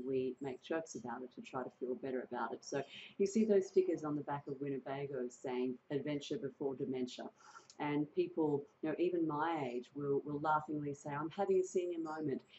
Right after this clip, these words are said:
when they forget someone's name or phone number or some fact that they absolutely know they know, they just can't retrieve at that point. But there's really nothing funny about dementia. I've lost several members of my family and extended family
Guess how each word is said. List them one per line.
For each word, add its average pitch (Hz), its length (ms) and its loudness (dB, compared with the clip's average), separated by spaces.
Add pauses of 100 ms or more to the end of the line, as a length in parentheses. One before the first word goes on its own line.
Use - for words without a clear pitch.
(120)
when 160 120 2
they 151 100 4
forget 156 340 -2
someone's 147 380 -2
name 139 560 0
or 123 60 -6 (120)
phone 143 240 -2
number 127 380 -2
or 131 100 -4
some 143 340 -4
fact 139 280 -6
that 120 120 -8
they 131 220 -4
absolutely 135 420 -4
know 131 160 -2
they 131 80 -4
know, 127 160 -4
they 127 120 -4
just 127 200 -8
can't 127 160 -6
retrieve 135 380 -6
at 123 160 -8
that 131 140 -4 (100)
point. 139 240 -2 (720)
But 381 140 2 (380)
there's 202 200 12
really 240 360 8
nothing 170 500 2 (120)
funny 135 380 -2 (160)
about 131 320 -4
dementia. - 500 -4 (500)
I've 165 300 6 (240)
lost 156 440 0
several 156 460 0
members 147 440 0
of 143 120 -6
my 135 200 -4 (120)
family 143 380 -2
and 127 80 0
extended 127 480 -6
family 135 320 -4